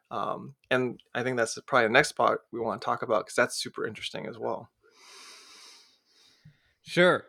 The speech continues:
Speaker 2: Yeah. I mean, the wonderful thing is, again, the body adapts. <laughs> I mean, you, you put a stress on it and adapts, you know? We look at the, the blood, for example. One of the ways it adapts is,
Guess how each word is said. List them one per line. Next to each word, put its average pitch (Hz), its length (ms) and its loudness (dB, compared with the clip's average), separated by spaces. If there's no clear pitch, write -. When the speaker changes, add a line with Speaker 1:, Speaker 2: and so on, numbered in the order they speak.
Speaker 2:
Yeah. 147 440 10
I 147 120 8
mean, 160 220 0
the 156 100 4
wonderful 185 460 4
thing 139 300 6
is, 120 360 2
again, 113 560 2
the 113 180 -6
body 131 720 6
adapts. - 800 0
<laughs> - 800 -16
I 131 100 6
mean, 135 160 2
you, 131 340 4
you 117 140 -2
put 156 180 2
a 143 60 6
stress - 420 6
on 120 160 8
it 113 120 8
and 117 160 6
adapts, 117 560 8
you 107 60 0
know? 110 300 8
We 147 120 12
look 165 240 10
at 131 200 10
the, 117 380 8
the 110 100 4
blood, 123 440 8
for 107 180 2
example. 95 580 0
One 139 280 6
of 139 60 -6
the 135 80 2
ways 123 300 6
it 110 100 4
adapts 127 640 8
is, - 440 -6